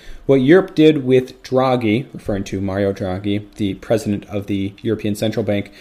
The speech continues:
"is they're forcing money in. We're doing the opposite." He went on to joke, "We should have Draghi instead of our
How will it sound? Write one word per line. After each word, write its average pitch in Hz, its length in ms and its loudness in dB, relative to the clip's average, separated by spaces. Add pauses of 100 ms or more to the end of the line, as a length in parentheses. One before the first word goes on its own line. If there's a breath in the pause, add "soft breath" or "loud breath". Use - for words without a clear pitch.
(260 loud breath)
"is 143 140 4
they're 151 100 10
forcing 175 460 4
money 131 240 4
in. 127 400 0 (100)
We're 113 180 0
doing 104 260 -4
the 110 120 0
opposite." 147 540 -2 (640)
He 107 80 -4
went 98 120 -4
on 92 120 -6
to 98 100 -10
joke, 143 420 4 (360 loud breath)
"We 160 120 8
should 185 200 8
have 135 240 0
Draghi 127 640 2 (100)
instead 104 420 -2
of 104 140 -2
our 92 380 -4